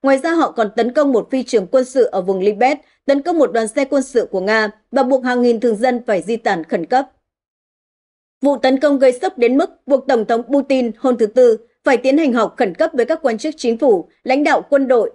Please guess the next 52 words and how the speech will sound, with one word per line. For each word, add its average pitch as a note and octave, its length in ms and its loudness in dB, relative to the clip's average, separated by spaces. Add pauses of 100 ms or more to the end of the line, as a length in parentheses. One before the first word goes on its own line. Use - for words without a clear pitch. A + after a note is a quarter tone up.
cùng A3 140 2
các C#4+ 180 -6
cơ A#3+ 100 0
quan A3 280 0
đặc G3+ 180 -4
biệt G#3+ 360 -2
để A3 140 2
đánh F#3+ 160 -2
giá G3+ 220 -4
tình G#3 220 -2
hình. F#3 220 -2 (1080)
Dù C#4 200 0
thừa D4 120 2
nhận C4 280 2
biên D4+ 180 2
giới B3+ 240 2
có C4 80 0
vấn B3+ 200 0
đề, A3+ 280 2 (100)
song A#3+ 260 -2
ông A3+ 200 -2
Putin A3 380 0 (200)
vẫn C4+ 200 0
né C4 180 2
tránh C4 160 -2
thất G#4 200 -4
bại A3+ 200 0
của F#3+ 140 0
quân B3+ 200 0
đội A3+ 140 0
Nga A3 200 0
trong A3+ 200 -4
việc G#3 200 -2
bảo G#3 180 0
vệ F#3 180 0
lãnh G#3 200 -2
thổ A3+ 300 2 (220)
khi F4 100 2
mô D4+ 160 4
tả A3 220 -2
cuộc G#3 140 -4
xâm B3 240 -2
nhập A3+ 220 -2 (160)
Ukraine A3 520 0 (200)
là B3+ 140 0
hành C4 160 -2
động G3 200 0
khiêu D4+ 180 0
khích F4 220 -6
trên A#3 180 0
diện F#3 180 -2
rộng. F#3+ 220 0